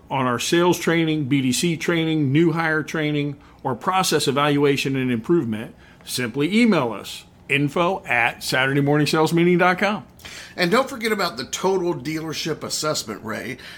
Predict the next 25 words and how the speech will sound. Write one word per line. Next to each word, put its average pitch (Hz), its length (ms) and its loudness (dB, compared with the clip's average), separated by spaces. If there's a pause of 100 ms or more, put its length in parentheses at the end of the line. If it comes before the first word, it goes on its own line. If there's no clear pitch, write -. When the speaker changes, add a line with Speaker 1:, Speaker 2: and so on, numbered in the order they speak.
(100)
Speaker 2:
That's 190 240 -2
where 190 100 0
we 165 120 -2
come 202 340 -4
in, 185 340 -2
evaluate 170 720 -2
the 127 80 -10
sales 170 400 -4
process, 151 800 -2 (340)
look 196 300 0
at 160 220 -10
the 127 80 -6
lead 160 380 -4
flow. 185 560 2
I 143 60 -8
mean, 135 160 -4
if 131 140 -8
you've 202 160 -6
got 165 340 -2 (220)
leads 151 480 0
that 143 160 -6
you're 135 160 -4
not 143 320 -2
handling 156 480 -2
properly, 117 680 -2